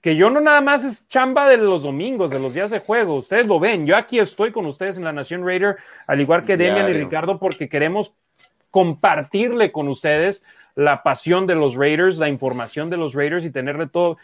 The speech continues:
Speaker 1: Si bien a mí nada más me pagan por narrar los días de juego, aquí estoy con ustedes porque queremos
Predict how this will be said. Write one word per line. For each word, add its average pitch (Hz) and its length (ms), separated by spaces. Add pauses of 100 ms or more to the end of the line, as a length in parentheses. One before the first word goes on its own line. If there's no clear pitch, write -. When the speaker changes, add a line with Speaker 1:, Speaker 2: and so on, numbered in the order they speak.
(340)
Speaker 1:
Si 175 240
bien 196 240
a 175 40
mí 190 140
nada 196 140
más 220 100
me 196 120
pagan 202 420
por 175 180
narrar 151 420
los 220 200
días 190 180
de 190 80
juego, 175 720
aquí 135 280
estoy 175 240
con 185 160
ustedes 156 340
porque 139 400
queremos 147 680